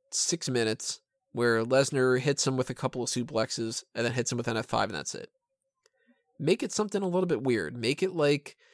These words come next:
that Paul Heyman introduced a bell and Strowman got knocked in the f-, head with the bell. Or, like, you know, something that's, like, a little bit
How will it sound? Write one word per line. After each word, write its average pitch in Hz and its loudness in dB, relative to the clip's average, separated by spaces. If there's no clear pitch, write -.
that 127 -2
Paul 135 8
Heyman 120 -2
introduced 143 4
a 120 4
bell 110 4
and 104 0
Strowman 120 6
got 113 4
knocked 120 2
in 120 -4
the 110 -4
f-, - -10
head 123 -2
with 110 -10
the 98 -6
bell. 78 -4
Or, 131 4
like, 147 4
you 185 0
know, 147 4
something 110 -2
that's, - 4
like, 117 -2
a 151 10
little 151 12
bit 139 8